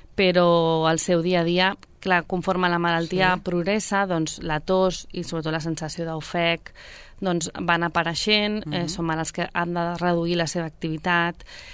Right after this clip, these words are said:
Speaker 1: eh, alguns potser acaben precisant oxigen domiciliari, eh, etcètera.
Speaker 2: Mhm. Ara deies, no?, també els efectes adversos d'alguns d'aquests tractaments.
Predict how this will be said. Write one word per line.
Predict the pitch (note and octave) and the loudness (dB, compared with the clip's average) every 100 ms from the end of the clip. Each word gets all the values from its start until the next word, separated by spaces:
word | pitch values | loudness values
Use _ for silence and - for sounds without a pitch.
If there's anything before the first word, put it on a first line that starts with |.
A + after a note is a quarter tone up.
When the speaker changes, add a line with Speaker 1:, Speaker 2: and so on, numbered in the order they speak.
| - | -10
Speaker 1:
eh, | - F#3+ E3+ E3 D#3+ E3 E3 | 2 4 4 2 0 -2 -4
alguns | - E3+ F3 F3+ - | -2 0 0 0 -2
potser | F#3 D#3+ E3+ | -8 -8 -6
acaben | F3+ E3+ E3+ F3 - | -6 -6 -6 -8 -8
precisant | - E3 D#3+ E3+ | -8 -8 -6 -4
oxigen | E3 D#3+ - F#3+ E3+ F3 E3 E3+ - - - | -4 -4 -2 0 2 2 0 -4 -8 -20 -8
domiciliari, | F#3+ F3+ F3 F3 F#3 F#3+ F#3+ F#3 F#3 F#3+ | -4 -4 -4 -2 2 2 2 0 -4 -6
eh, | - E3 D#3 D#3 - | -8 -8 -6 -10 -10
etcètera. | F3 - D3+ F3+ F3+ D#3+ - | -10 -10 -12 -12 -14 -18 -14
Speaker 2:
Mhm. | E3 D3+ D#3 - - - - | -10 -8 -10 -12 -16 -18 -8
Ara | D3+ | -2
deies, | D3+ C#3 C#3 B2 C3+ | 0 0 -2 -4 -4
no?, | C#3+ | -6
també | D#3 D3 | -4 -4
els | C#3+ | -4
efectes | C3+ D3 D#3 C#3+ | -8 -8 -6 -4
adversos | C3 C#3 C3+ C#3 D#3 C#3 | -6 -4 -6 -6 -8 -4
d'alguns | C#3+ C3 C#3+ D3+ - | -4 -4 -4 -6 -6
d'aquests | C#3+ C#3+ - | -10 -12 -10
tractaments. | D3+ C#3 C3+ B2+ B2 D3 | -10 -8 -6 -4 -4 -6